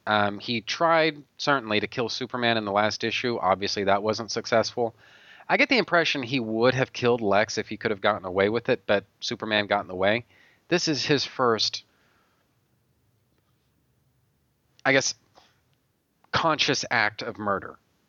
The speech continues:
you know? Superman was his target, so there's, that's, I guess, to be expected. Lex, in the last issue, I always got the idea that he would have been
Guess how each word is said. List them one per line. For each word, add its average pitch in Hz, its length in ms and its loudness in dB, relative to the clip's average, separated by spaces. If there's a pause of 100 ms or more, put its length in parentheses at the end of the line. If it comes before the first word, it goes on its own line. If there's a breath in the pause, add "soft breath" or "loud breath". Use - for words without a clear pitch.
(240)
you 107 100 -2
know? 117 240 0 (840)
Superman 165 520 2
was 135 160 2
his 127 180 0
target, 131 480 2
so 107 300 2 (200)
there's, 113 260 0 (100)
that's, 117 280 -2
I 113 80 0
guess, 110 180 0
to 110 80 -10
be 113 100 -2
expected. 117 560 -2 (640 loud breath)
Lex, 196 540 0
in 160 140 0
the 147 80 4
last 135 320 2
issue, 123 240 -2
I 139 140 2
always 170 160 2
got 147 160 0
the 135 120 0
idea 120 220 2
that 113 120 -2
he - 160 -10
would 120 160 -2
have 107 140 -4
been 104 520 0